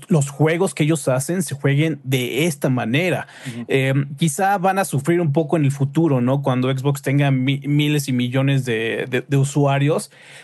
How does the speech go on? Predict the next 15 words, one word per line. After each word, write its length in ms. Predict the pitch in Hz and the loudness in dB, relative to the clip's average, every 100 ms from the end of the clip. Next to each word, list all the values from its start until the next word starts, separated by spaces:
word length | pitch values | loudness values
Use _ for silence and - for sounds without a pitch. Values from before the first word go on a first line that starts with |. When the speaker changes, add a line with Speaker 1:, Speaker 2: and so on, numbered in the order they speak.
| - - | -4 0
Speaker 1:
PlayStation 720 | 165 185 - 170 170 208 190 | 0 0 0 -2 0 -2 0
se 120 | 151 | 2
va 380 | 135 147 165 175 | 2 2 2 0
a 160 | 180 - | -2 -6
quedar 320 | - 139 143 | -2 2 2
atrapado 680 | 165 - - 139 139 165 170 | 0 0 0 0 2 2 2
en 60 | 139 | 0
la 120 | 131 | 0
cantidad 360 | 139 135 135 | 0 2 2
de 80 | 147 | 2
PlayStation 560 | 143 160 147 165 147 160 | 2 0 0 0 2 0
cinco 380 | 139 156 156 139 | 0 0 0 0
que 80 | |
ellos 160 | 135 - | -2 -2
fabriquen. 580 | 117 107 156 156 113 | -4 -2 -4 -4 -10